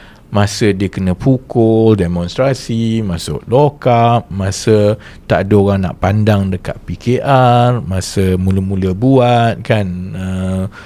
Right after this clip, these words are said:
ceramah buat kat rumah dia. Wah, dengarlah cerita semua, kan. Dan saya lihat, uh, satu perkara yang kadang-kadang lah kami yang pimpinan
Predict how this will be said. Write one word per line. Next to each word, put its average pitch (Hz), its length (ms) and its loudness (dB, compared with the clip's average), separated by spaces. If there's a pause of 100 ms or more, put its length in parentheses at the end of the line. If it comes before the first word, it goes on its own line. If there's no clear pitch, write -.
(100)
ceramah 107 560 2
buat 98 160 0
kat - 160 -2
rumah 107 480 2
dia. 104 320 2
Wah, 190 320 -2
dengarlah 190 400 2
cerita 160 480 -2
semua, 160 320 -2
kan. 95 400 -4 (640)
Dan 151 240 2
saya 202 240 2
lihat, 107 640 0 (160)
uh, 110 480 0
satu - 320 -4
perkara 135 320 2
yang 113 240 0
kadang-kadang 104 640 -2
lah 101 240 -2
kami 110 480 -2
yang 98 160 -6
pimpinan 104 480 -6